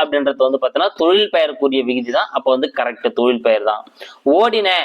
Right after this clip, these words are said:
ஒன்றன் பால் வினைமுற்று விகுதி. So ஓடின அப்படின்றது வந்து பாத்தீங்கன்னா ஆ அப்படின்ற விகுதி வரதுனால இது வந்து பலவின் பால் வினைமுற்று விகுதின்னு வரணும். அப்ப டி தான் வந்து இங்க தவறா இருக்கு.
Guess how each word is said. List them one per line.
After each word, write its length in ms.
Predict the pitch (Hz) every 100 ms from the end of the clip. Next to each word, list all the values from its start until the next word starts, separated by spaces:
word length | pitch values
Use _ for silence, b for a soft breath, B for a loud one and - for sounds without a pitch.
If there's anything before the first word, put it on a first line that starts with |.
| - - 147
ஒன்றன் 340 | 165 190 175
பால் 220 | 165 165 143
வினைமுற்று 440 | 147 139 139 143 120
விகுதி. 300 | 110 113 113 - B -
So 60 | 165 139 127 151
ஓடின 380 | 175 165 160 160 170 165 - - 123
அப்படின்றது 480 | 127 127 123 120
வந்து 180 | 127 123 117
பாத்தீங்கன்னா 320 | 120 117 101 120 135 B B B - 151
ஆ 20 | 208 - 135
அப்படின்ற 320 | 143 143 135 131
விகுதி 220 | 139 147 127
வரதுனால 340 | 123 117 123 135
இது 100 | 123
வந்து 160 | 127 131 127 - _ -
பலவின் 440 | 143 156 175 180 180 170
பால் 340 | 170 165 175 180
வினைமுற்று 440 | 151 151 147 139 139 127
விகுதின்னு 320 | 120 127 127
வரணும். 260 | 113 127 127
அப்ப 160 | 117 113 113
டி 80 | 135 139
தான் 160 | 139 120
வந்து 140 | 117 151
இங்க 120 | 127 110
தவறா 320 | 107 110 110 101
இருக்கு. 300 | 98 107